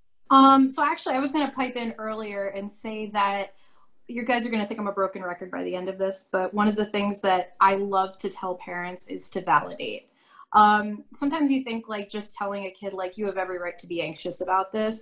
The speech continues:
seems like, "Oh, that might make them more anxious," but it actually does make them feel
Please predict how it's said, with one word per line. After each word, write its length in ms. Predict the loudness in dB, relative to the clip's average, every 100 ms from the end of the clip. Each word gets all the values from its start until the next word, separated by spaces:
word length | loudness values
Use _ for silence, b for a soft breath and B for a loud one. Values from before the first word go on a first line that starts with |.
| -6
seems 460 | -4 -4 -4 -2 0
like, 240 | 0 0
"Oh, 100 | 0
that 140 | 2 2
might 260 | -2 -4
make 240 | -4 -4 -2
them 140 | -6
more 260 | -2 -2 -2
anxious," 480 | -6 -2 0 0 0
but 140 | 0
it 60 | 4
actually 480 | 4 2 -4 -4
does 360 | -2 -2 0 -2
make 220 | -8 -8
them 160 | -8 -10
feel 680 | -12 0 2 4 4 2